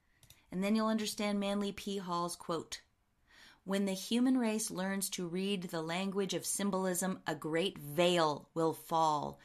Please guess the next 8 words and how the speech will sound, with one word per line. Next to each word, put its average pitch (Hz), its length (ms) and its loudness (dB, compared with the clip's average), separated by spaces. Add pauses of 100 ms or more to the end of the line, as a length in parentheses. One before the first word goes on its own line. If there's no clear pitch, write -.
(140)
from 165 200 -4
the 165 220 -2
eyes 151 540 2
of 139 180 -2
men." 131 380 -2 (2500)
Manly 202 480 0
P. 202 240 -2
Hall 175 440 -2